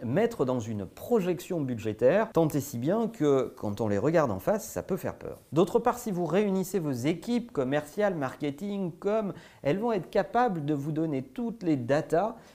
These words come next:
qui, euh, vont, euh, vous exposer, euh, ce qui va se passer si on ne fait rien. Parce que ces équipes, en général, sont très tournées vers l'extérieur, observent vos concurrents, observent vos compétiteurs, sont assez bien informées et mesurent le ralentissement de votre business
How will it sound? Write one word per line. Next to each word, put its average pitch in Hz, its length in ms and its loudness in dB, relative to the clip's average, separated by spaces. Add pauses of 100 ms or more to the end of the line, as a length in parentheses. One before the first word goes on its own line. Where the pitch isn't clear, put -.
(200)
qui, 185 480 -2
euh, 113 380 2
vont, 127 520 -2
euh, 98 440 2
vous 101 240 -6
exposer, 139 800 0 (120)
euh, 120 80 -4
ce 110 120 -10
qui 170 160 -2
va 170 100 4
se 170 100 -4
passer 143 320 0
si 196 220 -4
on 180 60 0
ne 175 40 -2
fait 160 160 -2
rien. 131 280 0
Parce 117 240 -6
que - 80 -10
ces 170 340 0
équipes, 175 480 -2
en 143 140 0
général, 135 440 0
sont 107 200 -10
très 226 260 -2
tournées 165 380 0
vers 117 180 2
l'extérieur, 107 640 4 (320)
observent 156 520 2
vos 151 140 -2
concurrents, 127 560 0 (220)
observent 156 500 2
vos 160 80 -2
compétiteurs, 127 800 -2 (200)
sont 139 240 -6
assez 190 360 0
bien 190 220 0
informées 127 540 -2 (220)
et 143 260 4
mesurent 175 640 4
le 151 80 6
ralentissement 139 600 2
de 131 60 0
votre 117 180 -2
business 113 580 0